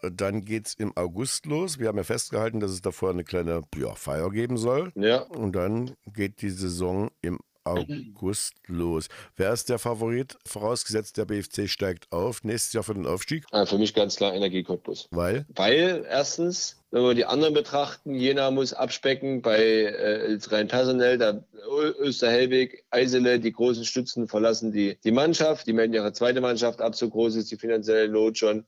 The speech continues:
Speaker 2: Und der Chemnitzer F C beispielsweise hat einen ähnlichen Umbruch wie wir. Sieben Mann gehen, jetzt auch nicht jeder Stammspieler oder wichtiger Spieler gewesen, aber zwei, drei waren da schon dabei,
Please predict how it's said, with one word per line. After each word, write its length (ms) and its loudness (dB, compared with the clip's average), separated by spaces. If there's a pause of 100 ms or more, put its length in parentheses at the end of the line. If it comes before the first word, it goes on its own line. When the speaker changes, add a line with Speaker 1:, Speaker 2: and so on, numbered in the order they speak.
Speaker 2:
Und 680 2
der 100 -2
Chemnitzer 500 0
F 160 -2
C 280 4
beispielsweise 640 0
hat 80 0
einen 100 -10
ähnlichen 460 -2
Umbruch 440 -2
wie 140 4
wir. 180 4
Sieben 280 0
Mann 240 2
gehen, 480 2
jetzt 240 -2
auch 140 -2
nicht 180 -4
jeder 240 4
Stammspieler 640 0
oder 160 2
wichtiger 360 -4
Spieler 220 -8
gewesen, 300 -6
aber 180 -2
zwei, 220 0
drei 180 2
waren 160 0
da 100 0
schon 180 -2
dabei, 400 2